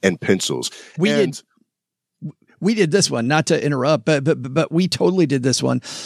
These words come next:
Speaker 2: You could splurge on X thing, but that meant we had to cut back somewhere else. So having my kids decide where they splurge and where they, they cut back, so we stayed within budget,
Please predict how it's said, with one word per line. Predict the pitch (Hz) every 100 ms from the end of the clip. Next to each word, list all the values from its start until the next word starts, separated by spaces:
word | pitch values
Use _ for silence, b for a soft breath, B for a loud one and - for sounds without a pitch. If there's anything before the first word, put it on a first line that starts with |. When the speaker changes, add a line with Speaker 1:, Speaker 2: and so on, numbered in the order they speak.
| B
Speaker 2:
You | 156 202
could | 190 143
splurge | - 202 240 180
on | 175 156
X | 190 190 -
thing, | 160 143 147
but | 160
that | 175 160
meant | 165 131
we | 156
had | 147
to | 151
cut | - 165
back | 156 120
somewhere | - 156 139 127
else. | 107 - - - b b b b
So | - 165
having | 143 170 190 175
my | 156 143
kids | - 170 131
decide | - 135 143 135 127 123
where | 143 147
they | 139
splurge | 131 - 143 143 135
and | 127
where | 123 131
they, | 127 127 120
they | - 143
cut | 120 - 151
back, | 135 131 156 180
so | - 131
we | 120
stayed | - 139 131
within | 135 131
budget, | 127 127 165 190